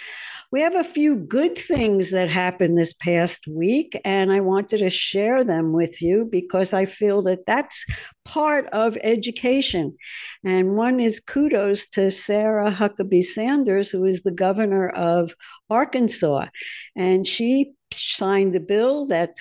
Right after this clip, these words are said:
told the Chinese Communist Party, "Get off our land. You've got two years. Go away. We don't want you in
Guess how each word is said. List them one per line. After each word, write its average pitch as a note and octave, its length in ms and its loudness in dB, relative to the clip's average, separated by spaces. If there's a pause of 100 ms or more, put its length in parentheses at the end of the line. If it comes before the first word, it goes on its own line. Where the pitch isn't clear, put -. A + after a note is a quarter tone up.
(100)
told G#3 300 2
the F3 300 0
Chinese G#3 640 2
Communist G3+ 720 0
Party, A3+ 460 0
"Get E3 320 0
off F#3 300 0
our F3+ 200 2
land. A#3 520 2
You've E3+ 240 -2
got D#3+ 300 0
two C4 280 0
years. G#3 560 0 (100)
Go G#3 300 0
away. F#3+ 460 2
We F3 240 -2
don't F3+ 320 0
want F3 340 0
you F3 200 0
in E3+ 300 0